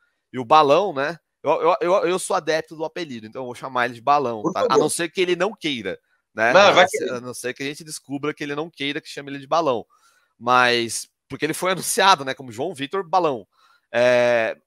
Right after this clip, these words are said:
Speaker 1: é, é, ent-, então, assim, ele impor-, foi importantíssimo pro Santos no sub-vinte. Ele é um área a área, tipo o Ian. O Ian, ele é mu-, é, pro sub-dezessete, tá? Ele já era um,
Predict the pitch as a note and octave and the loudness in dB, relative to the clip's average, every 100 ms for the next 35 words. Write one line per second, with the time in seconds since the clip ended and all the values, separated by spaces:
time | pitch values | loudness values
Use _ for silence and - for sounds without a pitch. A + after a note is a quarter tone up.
0 | - B2+ B2 - A#2+ B2 A#2+ A2+ A#2 - | -6 -2 -2 -2 -2 0 0 -2 -6 -10
1 | C3 C3+ B2+ D3 C3+ C#3+ C#3 C#3+ F3+ - | -10 -8 -6 -6 -6 -6 -6 -6 -8 -6
2 | F#3+ F3+ - G3 G#3 G3+ E3+ D3+ B2+ C3 | -8 -6 -6 -6 -10 -14 -16 -20 -18 -18
3 | C3 - B2+ A#2 G2 - _ _ _ - | -18 -20 -20 -18 -18 -20 _ _ _ -6
4 | B2 C3+ C#3 D3+ D3+ C3 - A2 A#2+ B2+ | 0 4 8 8 8 6 -4 -18 -10 -4
5 | C#3+ C#3 A2+ A#2 B2 C3 C3 C#3 A#2+ - | -2 -2 -4 -4 -2 -2 -4 -4 -6 -6
6 | _ - G3 - E3+ C3+ C#3 - B2 B2+ | _ -10 -6 -6 -8 -10 -8 0 0 0
7 | - _ _ - A#2 - _ _ A#2 A#2+ | -6 _ _ 0 0 0 _ _ -8 -4
8 | A#2 C3 C3+ | 2 2 2